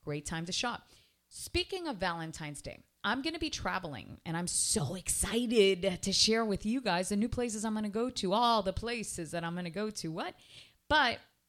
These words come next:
I'm not gonna do it on the podcast, my first ever podcast on Spotify. You'll see it on social media, and, uh, uh, hopefully you'll join me through the trips because, uh, there, I've never been to these places. I'm very, very excited. They're pretty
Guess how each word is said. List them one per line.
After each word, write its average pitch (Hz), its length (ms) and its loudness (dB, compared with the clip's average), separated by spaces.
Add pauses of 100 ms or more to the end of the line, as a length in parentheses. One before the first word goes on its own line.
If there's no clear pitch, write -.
(300)
I'm 196 100 -2
not 240 120 -4
gonna 262 160 -2
do 220 120 -4
it 202 60 -4
on 190 100 -2
the 170 60 -4
podcast, 151 800 -4 (380)
my 160 120 -6
first - 680 -4 (140)
ever 151 360 -4
podcast 143 520 -8
on 147 120 -8
Spotify. 151 360 -8 (400)
You'll 294 220 -2
see - 180 -2
it 320 80 0
on 254 220 -2
social 233 320 -4
media, 262 400 -4 (420)
and, 185 320 -2
uh, 175 300 2
uh, 180 120 -2
hopefully 247 400 -4
you'll 208 280 -4 (460)
join 226 360 -2
me 339 220 -12 (320)
through 226 180 -4
the 220 140 -2
trips 262 360 -6
because, 170 600 -4
uh, 170 160 -4 (100)
there, 185 180 -4
I've 202 120 -6
never 247 160 -4
been 233 200 -6
to - 100 -14
these 143 160 -10
places. 139 360 -12
I'm 160 140 -10
very, 196 340 -4
very 160 220 -4
excited. 147 420 -8 (260)
They're 233 80 -12
pretty - 400 -8